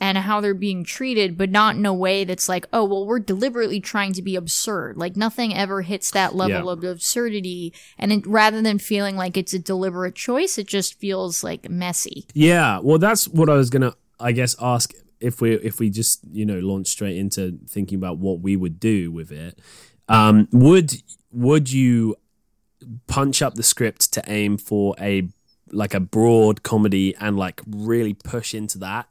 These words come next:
Speaker 2: try and up the laugh rate and try and make it funnier? Or would you settle into, "Okay, this isn't gonna be, you know, a laugh every single minute,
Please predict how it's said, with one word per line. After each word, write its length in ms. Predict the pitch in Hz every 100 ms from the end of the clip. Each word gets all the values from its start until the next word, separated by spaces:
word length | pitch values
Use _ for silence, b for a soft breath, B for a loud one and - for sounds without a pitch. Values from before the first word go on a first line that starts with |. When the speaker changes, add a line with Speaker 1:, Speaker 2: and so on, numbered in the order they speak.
| 113
Speaker 2:
try 220 | - 110
and 100 | 104 -
up 200 | 117 -
the 80 | 107
laugh 440 | 104 104 107 - - - _ 90 _ 107
rate 360 | 117 120 131 -
and 160 | 107 98
try 220 | 110 107
and 120 | 104
make 240 | 101 107 -
it 100 | -
funnier? 480 | 110 113 156 233 240 B B B
Or 180 | - 127
would 360 | 117 139 147 -
you 180 | 135 120
settle 480 | - - 127 120
into, 720 | 110 110 117 - 120 107 98 - b -
"Okay, 300 | 156 - 117
this 180 | 123 117
isn't 240 | 135 139
gonna 180 | 120 110
be, 540 | 104 107 101 98 95 b b b
you 140 | 107
know, 280 | 107 98 95 -
a 100 | 95
laugh 340 | 92 98 -
every 180 | 101 104
single 300 | - 104 95
minute, 420 | 101 101 90 -